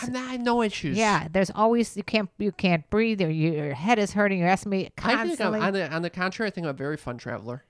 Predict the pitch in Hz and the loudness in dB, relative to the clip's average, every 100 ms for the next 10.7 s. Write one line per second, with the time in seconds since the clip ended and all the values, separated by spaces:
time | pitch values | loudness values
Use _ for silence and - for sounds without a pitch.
0 | - 226 247 233 208 180 165 156 147 165 | -6 -2 -2 -2 -4 -4 -4 -8 -8 -8
1 | 160 185 180 147 - 110 131 190 208 214 | 0 4 4 2 -6 -10 -2 -2 0 -2
2 | 208 202 185 170 151 170 156 - 190 175 | -2 -2 -2 -4 -4 -4 -4 -4 -4 -2
3 | 170 160 151 - 170 160 - 170 185 175 | -2 -2 -2 -4 -2 -2 -2 -2 0 0
4 | 180 220 240 247 247 277 247 262 247 220 | 4 6 8 8 6 4 4 4 0 0
5 | 208 214 - 190 196 202 180 185 185 170 | 0 0 0 -2 0 0 0 2 0 -2
6 | 156 139 156 - 139 170 - 185 175 196 | -6 -4 -6 -2 0 0 2 2 2 0
7 | 185 208 208 180 185 160 - 180 170 170 | 0 -2 -2 -2 -2 -2 -2 -2 0 -2
8 | 170 156 - 147 131 117 127 135 _ 165 | 0 -2 -2 -4 -4 -4 -8 -12 _ -6
9 | 160 165 160 160 170 156 170 160 165 160 | 0 0 0 -6 -4 -2 0 0 -2 -2
10 | 165 160 165 160 175 175 | -2 0 0 0 0 0